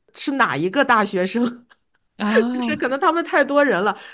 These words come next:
Speaker 1: 但是我就一路听我们牧师在前面跟他聊天啊什么的，
Speaker 2: 嗯。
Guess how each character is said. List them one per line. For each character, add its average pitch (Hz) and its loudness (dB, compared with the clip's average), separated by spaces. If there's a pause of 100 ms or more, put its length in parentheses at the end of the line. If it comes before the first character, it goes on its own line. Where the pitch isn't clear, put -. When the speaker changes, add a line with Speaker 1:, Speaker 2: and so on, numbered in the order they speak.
(120)
Speaker 1:
但 311 4
是 349 2
我 262 4
就 285 -2
一 208 -8
路 269 2
听 254 2
我 214 2
们 175 0
牧 226 -2
师 226 -4
在 214 -4
前 202 -4
面 190 0
跟 202 -2
他 220 -2
聊 165 2
天 202 0
啊 190 4
什 190 -4
么 160 -4
的， 170 -2
Speaker 2:
嗯。 165 -10